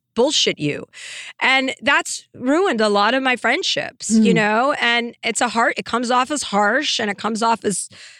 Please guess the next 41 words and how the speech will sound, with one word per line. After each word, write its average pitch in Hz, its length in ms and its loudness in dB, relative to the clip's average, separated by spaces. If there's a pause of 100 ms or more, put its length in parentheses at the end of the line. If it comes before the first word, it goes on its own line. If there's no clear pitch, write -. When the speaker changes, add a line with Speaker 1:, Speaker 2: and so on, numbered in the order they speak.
Speaker 1:
aggressive 240 680 2
and, 220 160 2
like, 196 280 0
bullying 220 640 2
and 247 140 -2
stuff. 285 400 0 (300)
But 247 120 -2
that's 320 240 -2
not 349 200 -2
something 240 340 0
that 220 100 2
I'm 208 200 0
willing 208 320 -2 (160)
to 196 320 -2 (840)
modify. 202 1080 0
You 185 260 -2
know 214 140 0
what 233 100 2
I 247 80 0
mean? 233 420 2
Like, 233 180 2
Speaker 2:
Mm-hmm. 240 80 4
Speaker 1:
there 240 120 4
are 233 140 2
things 294 340 -2
that 240 140 -2
you 208 120 -6
can 208 200 -4
work 254 240 0
on 208 220 2
and 208 120 -2
then 208 120 0
there 208 160 2
are 208 60 0
things 226 240 -2
that 220 100 0
you 233 160 0
hold 220 200 2
on 214 240 2
to 196 260 0
because 202 420 0